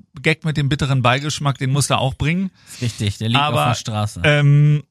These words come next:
Speaker 1: ja, ich weiß es auch nicht. Äh, ich würde auch, äh, ja, es ist halt, es ist schwer. Du hast ja gesagt, das eigentliche Thema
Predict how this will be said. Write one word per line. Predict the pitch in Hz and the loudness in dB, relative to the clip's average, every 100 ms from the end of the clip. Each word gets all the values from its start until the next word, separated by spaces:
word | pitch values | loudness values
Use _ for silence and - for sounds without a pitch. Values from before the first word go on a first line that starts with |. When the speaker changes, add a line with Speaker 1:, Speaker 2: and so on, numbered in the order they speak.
| _ | _
Speaker 1:
ja, | 147 110 - | -2 -2 -2
ich | 123 | 0
weiß | 160 196 | 0 0
es | 175 | -4
auch | 113 107 | 0 2
nicht. | 117 185 - 123 | 2 0 -2 -4
Äh, | 135 139 - - - 123 | 0 0 -2 -8 -16 -14
ich | - 131 | -6 -2
würde | - 175 214 | 0 2 0
auch, | 160 160 - | 0 -2 -4
äh, | 127 139 143 _ - | -6 -8 -10 _ -4
ja, | 127 135 - 220 - 175 180 | -2 -2 -8 -18 -18 -12 -6
es | 226 | -4
ist | 240 | -2
halt, | 226 208 170 - | -4 -6 -12 -10
es | - | -8
ist | 214 - | -2 -2
schwer. | 151 170 127 | 0 0 0
Du | 117 143 | 0 -2
hast | 151 | -2
ja | 165 | -2
gesagt, | 151 156 | -4 -2
das | 139 | -4
eigentliche | 156 160 156 | -6 -6 -8
Thema | - 160 170 | -2 0 0